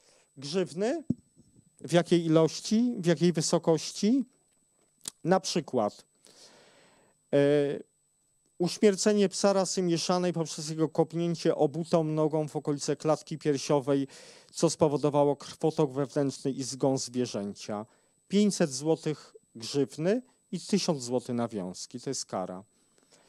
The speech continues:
E, ja przypominam również o tym, że te wyroki, o których ja mówię,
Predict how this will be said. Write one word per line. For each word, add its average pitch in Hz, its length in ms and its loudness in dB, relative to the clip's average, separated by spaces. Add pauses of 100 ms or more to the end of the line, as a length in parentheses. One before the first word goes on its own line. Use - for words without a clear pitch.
(300)
E, 131 260 4
ja 147 180 2
przypominam 180 640 0
również 160 420 -2
o 131 180 2
tym, 147 280 -2
że 139 320 2 (120)
te 165 120 2
wyroki, 156 440 -2
o 123 60 -2
których 135 320 -14
ja 143 120 0
mówię, 139 680 -4